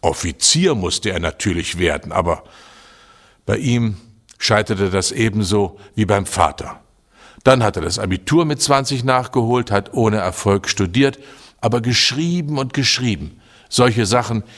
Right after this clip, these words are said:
wie Sie sie am Anfang gehört haben vom Graf Erich und seinem Ehgemahl Jutta. Aber er war zielstrebig, der junge Mann. Er begann einen regen Briefwechsel mit jedem, der ihm nützlich sein konnte. Er sah gut aus und die vermögenden älteren Damen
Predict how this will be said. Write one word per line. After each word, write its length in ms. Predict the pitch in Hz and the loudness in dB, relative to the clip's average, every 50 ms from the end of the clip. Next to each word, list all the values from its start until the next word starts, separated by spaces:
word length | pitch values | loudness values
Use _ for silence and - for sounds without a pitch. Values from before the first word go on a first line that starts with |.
| - - - _ _ | -20 -20 -20 _ _
wie 140 | - 107 110 | 0 0 2
Sie 160 | 104 104 101 | 2 0 0
sie 140 | 95 104 107 | 0 0 -2
am 140 | 101 104 - | -2 -2 0
Anfang 440 | 104 110 113 101 - 113 101 98 | 0 0 0 0 0 0 0 0
gehört 600 | 90 98 92 87 107 110 - - - - - - | 0 0 0 2 2 0 0 -2 -6 -6 -2 -2
haben 240 | - 143 113 117 104 | 0 0 0 0 0
vom 240 | - - 117 107 98 | 2 2 2 2 0
Graf 400 | - - 107 107 107 101 - - | 0 2 2 2 2 2 -2 -2
Erich 380 | - 123 123 120 107 110 - - - - - 190 - | 0 0 2 2 2 0 -2 -4 -8 -10 -10 -4 0
und 180 | - 117 107 | 0 0 2
seinem 320 | - 113 104 104 107 107 101 | 2 0 0 0 0 -2 -2
Ehgemahl 640 | - 117 127 127 110 113 107 107 107 104 101 104 104 | -2 0 0 0 0 0 0 0 0 0 0 0 -2
Jutta. 540 | 101 98 139 147 143 - - - 76 - - - - - - - - - - - - - - - - - - - | 0 0 0 0 0 -2 -2 -2 -2 -2 -6 -10 -16 -20 -20 -20 -20 -20 -20 -20 -20 -18 -18 -18 -18 -18 -8 0
Aber 240 | - 107 107 117 117 | 2 4 4 4 4
er 200 | 107 113 120 120 | 2 2 0 0
war 200 | 123 135 135 - | 0 -2 -4 -2
zielstrebig, 800 | - - - - 208 233 226 - - - 87 87 87 85 82 80 | -2 0 0 2 2 0 0 0 -2 0 0 0 0 0 -2 -2
der 140 | - 90 85 | -2 0 0
junge 260 | 87 85 85 85 85 | 0 0 0 -2 -2
Mann. 300 | 85 85 85 85 87 87 - _ - | -2 -2 -2 -2 -4 -6 -8 _ -2
Er 300 | 104 95 90 85 - - - - - - | 0 0 0 0 -2 -6 -10 -18 -12 -4
begann 360 | - 98 92 98 113 120 123 - | -2 0 2 4 2 2 2 0
einen 240 | 107 104 104 101 | 0 0 0 0
regen 460 | 98 90 113 151 175 175 156 160 131 107 | 0 0 0 0 0 0 0 -2 -2 0
Briefwechsel 640 | 110 123 143 143 139 - 127 120 - - - 117 | 0 -2 -2 -2 -2 0 -2 0 0 0 0 0
mit 220 | 107 107 98 82 87 | 0 0 -2 -2 0
jedem, 380 | 87 117 139 156 147 147 135 | 2 4 4 4 4 2 0
der 100 | 113 131 | 0 0
ihm 140 | 117 120 117 | 0 0 0
nützlich 340 | 113 107 - - - 90 - | -2 -2 -4 -4 -4 -2 -2
sein 240 | - 90 82 80 78 | 0 0 -2 -2 -2
konnte. 300 | - 85 80 73 - 87 | -2 -2 -2 -2 -4 -4
Er 120 | 87 85 | -4 -2
sah 180 | 71 80 73 71 | 0 0 -2 -2
gut 300 | 71 73 73 73 - - | -2 -4 -6 -6 -2 0
aus 380 | 98 110 127 147 170 - - - - - - - - - - - | 2 2 2 0 -2 -6 -8 -12 -16 -20 -20 -20 -20 -20 -10 -6
und 160 | 104 95 85 | -4 -2 0
die 60 | 98 | 0
vermögenden 720 | - - 92 85 85 90 98 104 104 98 104 95 95 95 - | 0 0 0 0 0 0 0 0 0 0 -2 -2 -2 -4 -2
älteren 480 | - 87 90 85 - 85 80 80 80 | -2 -2 -2 -2 -2 -2 -2 -2 -2
Damen 460 | 73 82 80 78 80 90 117 156 175 | 0 0 0 0 -2 -2 -4 -6 -8